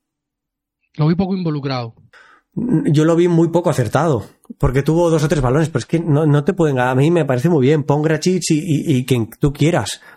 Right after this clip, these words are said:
Speaker 2: pero con todo el respeto del mundo, el Leche no te puede pasar por encima, y de un jugador como Lukaku debe ser diferencial. Y, y no estamos hablando de una cuestión de racha de confianza cara a portería, como tienen todos los delanteros en algún momento de las temporadas.
Speaker 1: Sí, sí, sí, sí.
Speaker 2: No es esto,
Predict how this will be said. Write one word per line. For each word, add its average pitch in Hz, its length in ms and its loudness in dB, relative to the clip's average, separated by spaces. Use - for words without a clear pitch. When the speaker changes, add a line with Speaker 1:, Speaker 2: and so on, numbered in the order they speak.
Speaker 2:
pero 127 300 0
con 123 160 -2
todo 139 160 2
el 165 80 2
respeto 151 320 0
del 127 80 0
mundo, 127 420 0
el 113 240 2
Leche 156 480 0
no 127 220 0
te 151 120 0
puede 135 260 -2
pasar 123 280 -2
por 143 140 0
encima, 123 420 -2
y 135 120 0
de 123 60 2
un 131 100 2
jugador 135 320 -2
como 135 200 0
Lukaku 135 360 0
debe 131 180 0
ser 143 160 -2
diferencial. 143 760 -4
Y, 123 840 2
y 139 40 4
no 131 120 2
estamos 170 260 -2
hablando 156 260 2
de 143 60 2
una 143 300 0
cuestión 139 320 -2
de 131 140 0
racha 131 320 -2
de 131 100 0
confianza 127 540 -2
cara 123 160 0
a 117 80 -4
portería, 120 580 -2
como 120 220 -2
tienen 123 300 -2
todos 131 280 0
los 123 100 0
delanteros 120 480 -2
en 120 100 0
algún 113 180 0
momento 117 300 0
de 117 60 0
las 110 140 -2
temporadas. 120 500 0
Speaker 1:
Sí, 131 120 -4
sí, 135 140 -6
sí, - 140 -8
sí. 147 60 -10
Speaker 2:
No 143 380 2
es 165 120 0
esto, 147 380 -2